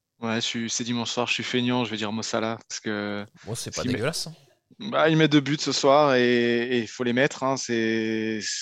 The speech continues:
Speaker 1: on l'a dit, c'est deux buts, euh, en plus, c'est deux beaux buts. Euh, le premier, c'est,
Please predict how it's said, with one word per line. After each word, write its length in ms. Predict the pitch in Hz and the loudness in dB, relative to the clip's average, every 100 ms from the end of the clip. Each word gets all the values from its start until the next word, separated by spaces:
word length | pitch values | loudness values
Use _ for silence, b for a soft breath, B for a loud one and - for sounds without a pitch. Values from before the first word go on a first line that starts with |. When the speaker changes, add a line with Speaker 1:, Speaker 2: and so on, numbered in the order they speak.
| - 117 | -6 -4
Speaker 1:
on 80 | |
l'a 140 | 113 110 | 0 0
dit, 160 | 117 | 0
c'est 160 | 127 110 | -4 -4
deux 80 | 110 | -6
buts, 180 | 107 120 - | -4 -6 -2
euh, 360 | 113 107 107 | 0 0 -2
en 40 | 104 - | -6 -6
plus, 80 | 131 | -2
c'est 240 | 123 110 | -2 2
deux 140 | 131 | 2
beaux 160 | 139 131 | 4 4
buts. 180 | 123 143 - - - | 2 -2 -4 -6 -2
Euh, 240 | 110 110 | 0 0
le 120 | 107 110 | -2 -4
premier, 380 | - 120 123 | -2 2 2
c'est, 500 | 127 - 107 104 104 | 2 0 0 0 -4